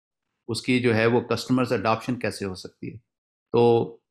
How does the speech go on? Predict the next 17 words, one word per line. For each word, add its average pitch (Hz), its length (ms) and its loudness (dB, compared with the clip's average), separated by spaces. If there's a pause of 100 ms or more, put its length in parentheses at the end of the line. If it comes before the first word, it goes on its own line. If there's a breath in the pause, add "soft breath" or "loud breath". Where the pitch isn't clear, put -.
(560)
इन्वेस्टमेंट 127 520 0
जो 143 140 2
है 143 60 2
वो 139 120 0
तो 135 120 -6
फिर 135 160 -8
तो 131 100 -6
आ 113 140 2
जाती 113 280 -2
है 92 60 -4
आराम 90 200 -8
से, - 140 -14
तो - 680 -12
उस-, - 120 -12 (500)
उसको 123 240 -2
आप 127 240 2
ना 120 280 4